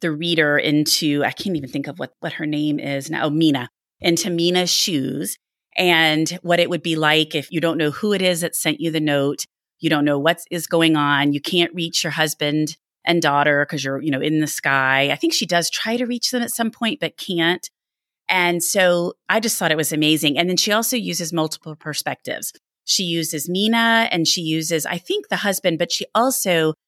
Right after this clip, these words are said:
uses various passengers. And you don't know whether the passengers are just random passengers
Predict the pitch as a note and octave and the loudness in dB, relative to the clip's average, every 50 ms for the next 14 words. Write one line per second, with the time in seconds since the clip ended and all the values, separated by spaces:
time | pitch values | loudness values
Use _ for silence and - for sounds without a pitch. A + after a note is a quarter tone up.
0 | _ _ _ _ _ _ - F#3+ F#3+ F3+ E3 F3 D#3 D3+ D#3+ E3 D#3+ D#3+ D#3 D3+ | _ _ _ _ _ _ -2 0 0 0 0 -2 -4 -2 0 0 2 2 2 0
1 | - - - - E3+ D#3+ - - - D3+ C#3 - D2 D#2 - - - E3+ E3 E3 | -2 -2 0 0 0 0 0 -2 -4 -4 -4 -4 -4 -6 -6 -4 -2 0 0 0
2 | E3+ D#3+ F#3 F3 F3 F3 - F3+ E3 D#3+ D#3+ D#3+ D#3+ D#3+ D#3+ D#3 D3+ C#3+ D3+ C#3 | 0 2 2 2 2 0 0 0 2 4 4 6 6 4 4 4 2 0 0 -2
3 | D3 C#3+ - - C#3+ D3 - - D3+ C#3+ C#3+ D3 C#3+ C3+ C#3 C3 - - - - | -2 -2 0 0 0 0 0 0 -2 -2 -2 -2 -2 -2 -4 -6 -6 -6 -6 -2
4 | - E3 F3+ G3 F#3+ G3+ F#3+ F#3 F#3+ F#3+ F3+ E3+ - F#3 F3+ - F3+ F3 E3+ E3 | 0 0 2 2 0 0 -2 -2 0 -2 -2 0 -2 -2 -2 -2 0 0 0 0
5 | D#3 | -2